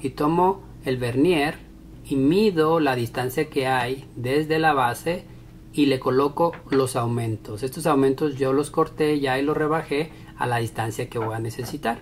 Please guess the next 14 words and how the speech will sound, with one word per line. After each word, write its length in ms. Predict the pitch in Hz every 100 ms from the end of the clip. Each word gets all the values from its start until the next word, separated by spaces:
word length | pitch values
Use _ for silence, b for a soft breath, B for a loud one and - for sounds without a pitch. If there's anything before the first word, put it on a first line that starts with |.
| - B B B B B - - -
para 340 | 151 175 170
que 100 | 147
me 180 | 127 117
quede 280 | 131 127 131
mi 160 | 117
base 500 | 117 127 - 151 156 - - - - - - - - - - - -
igual, 580 | 131 120 123 120 110 -
a 100 | 131
la 140 | 123
misma 360 | 120 135 139 143
altura 500 | 131 151 165 190 - -
que 100 | 135
la 180 | 123 107
otra. 400 | 98 - -